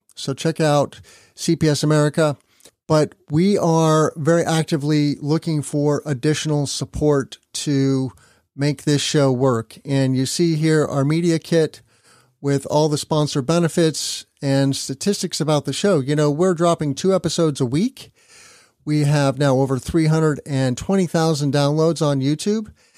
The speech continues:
and we're getting about forty-five thousand downloads per month. So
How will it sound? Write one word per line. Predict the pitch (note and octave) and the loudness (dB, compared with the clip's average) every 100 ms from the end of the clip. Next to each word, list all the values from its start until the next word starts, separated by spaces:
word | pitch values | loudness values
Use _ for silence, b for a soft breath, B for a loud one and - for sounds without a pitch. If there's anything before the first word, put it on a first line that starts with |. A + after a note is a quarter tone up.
| b b b | b b b
and | D3+ | -4
we're | D3+ | 0
getting | F3+ F#3+ | 0 0
about | D#3 C#3 | 0 -2
forty-five | - G3 G3+ G3 F3+ E3 | 0 0 0 2 0 0
thousand | F3 D#3 D3+ C#3+ | -2 -2 -2 0
downloads | D3 D3+ D3 D3 C#3 - | 0 2 2 2 0 -6
per | - F3 | -4 -2
month. | D3+ D#3 C3 - - - b b b b | 0 0 -2 -6 -14 -16 b b b b
So | - E3+ D#3 D3+ C#3+ | -4 0 2 2 0